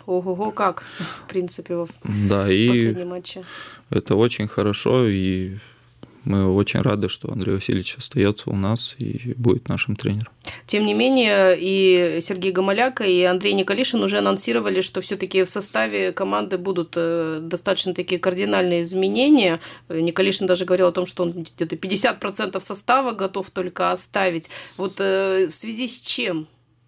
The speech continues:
Speaker 1: Ведь всё-таки были конец, конец-то игр, последние игры были достойные, вы красивый, хороший, как, как хоккей уже показывали.
Speaker 2: Андрей Васильевич, он пришёл, э,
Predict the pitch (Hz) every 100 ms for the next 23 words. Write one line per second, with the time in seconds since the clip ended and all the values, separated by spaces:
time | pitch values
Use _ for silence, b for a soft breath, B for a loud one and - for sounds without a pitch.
0 | _ _ - - 190 - - 240 - 202
1 | 226 240 208 190 - 214 247 - 202 180
2 | 214 233 226 - 190 185 175 170 196 190
3 | 185 175 220 202 208 208 190 180 190 190
4 | 180 170 160 180 - - 262 285 220 170
5 | 156 B B - 180 202 208 254 247 196
6 | 202 208 - 170 - 180 - 180 - 220
7 | 202 196 180 165 175 175 165 156 156 -
8 | B B B B B B B B - 117
9 | 139 131 160 151 - 98 110 - - 113
10 | 104 101 98 92